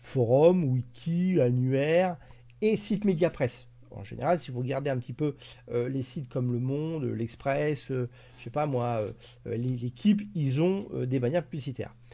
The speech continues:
Si vous allez sur AdSense, attention, il vaudra, il faudra retirer votre adblock. Sinon, eh bien, ça ne marchera pas. Vous aurez des problèmes pour voir les, les pubs et dans le système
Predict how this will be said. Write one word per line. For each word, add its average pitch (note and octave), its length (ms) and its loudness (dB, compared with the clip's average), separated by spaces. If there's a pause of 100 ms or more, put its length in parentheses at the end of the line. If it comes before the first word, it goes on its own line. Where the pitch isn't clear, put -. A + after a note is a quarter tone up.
(380)
Si - 320 2
vous A#3+ 220 6
allez G#3 200 6
sur D3+ 220 -2
AdSense, G3+ 540 0 (160)
attention, F3+ 760 0 (400)
il F#3 160 2
vaudra, D#3+ 720 -2
il - 80 -10
faudra C3+ 360 -4
retirer F3+ 800 0 (320)
votre D3 420 2 (140)
adblock. E3 500 2 (260)
Sinon, F3+ 540 2 (300)
eh C#3 80 -8
bien, C#3+ 180 -2
ça D#3 140 -6
ne D3 60 -4
marchera C#3 280 -6
pas. G#2 240 -8
Vous B2 300 -4
aurez D#3 140 0
des C3 80 0
problèmes D3 280 -2
pour A#2+ 220 -6
voir D3+ 220 -4
les, A#2+ 380 -4
les C3 100 -4
pubs D3 260 -4 (400)
et A3+ 200 2
dans D3+ 200 2
le D3+ 120 0
système D3 480 -4